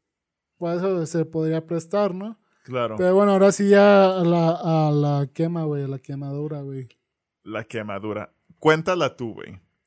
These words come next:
Speaker 2: Cuenta lo que pasó. Yo creo que, pues, todos pudimos, todos caímos bajo esa tentación,
Speaker 1: Pero
Speaker 2: güey.
Speaker 1: ¿cómo se dice eso, güey?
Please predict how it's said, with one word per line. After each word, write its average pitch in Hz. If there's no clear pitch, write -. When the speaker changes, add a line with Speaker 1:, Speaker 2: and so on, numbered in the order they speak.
Speaker 2:
Cuenta 151
lo 151
que 135
pasó. 135
Yo 170
creo 190
que, 156
pues, 113
todos 226
pudimos, 170
todos 220
caímos 165
bajo 131
esa 117
tentación, 101
Speaker 1:
Pero 180
Speaker 2:
güey. -
Speaker 1:
¿cómo 208
se 208
dice 190
eso, 180
güey? 147